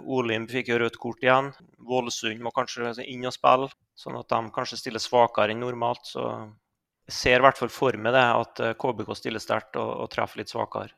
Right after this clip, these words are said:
Så Maktar Tion spiller heller ikke bortekamper lenger, ser jeg, for treff to, så ja, en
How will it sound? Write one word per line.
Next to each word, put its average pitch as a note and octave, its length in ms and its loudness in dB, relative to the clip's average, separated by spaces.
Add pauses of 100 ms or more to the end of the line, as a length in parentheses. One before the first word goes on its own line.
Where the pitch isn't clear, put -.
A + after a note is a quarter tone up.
(100)
Så - 180 -16 (540)
Maktar C3+ 400 6
Tion A#2+ 240 -2
spiller A#2+ 320 2
heller A2 240 0
ikke A2 180 -8
bortekamper A2 640 -4
lenger, A2+ 260 -4
ser A#2+ 220 -4
jeg, A2+ 160 -4
for - 80 -10
treff - 320 -8
to, A2 240 -12
så A2+ 340 -8 (220)
ja, B2 180 -4 (460)
en A2+ 160 -12